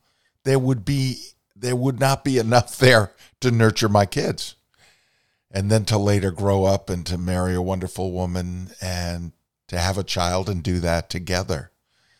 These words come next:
But my original three really taught me a lot about parenting. Uh,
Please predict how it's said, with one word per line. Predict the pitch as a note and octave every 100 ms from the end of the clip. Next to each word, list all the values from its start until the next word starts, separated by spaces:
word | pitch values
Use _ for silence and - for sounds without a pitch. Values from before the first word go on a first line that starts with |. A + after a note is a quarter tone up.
| _ _ _ _ _ E2
But | F#2+ F#2+ F2+ - - - - _ _ _ _ _ _ _ _ _ -
my | G2+ A#2+
original | G2+ A#2 - G#2
three | F2 - G#2 A2 F2 D#2+ D#2+ - _ _ _ _ F2+
really | G#2+ A#2 G#2+
taught | G2 - F#2 -
me |
a | F#2
lot | E2 F2 F2
about | E2 D#2+ -
parenting. | E2 D#2+ D#2 - D2+ D2 _ _ _ _ _ _ _ _ _
Uh, | F2 D#2 D2+ C#2+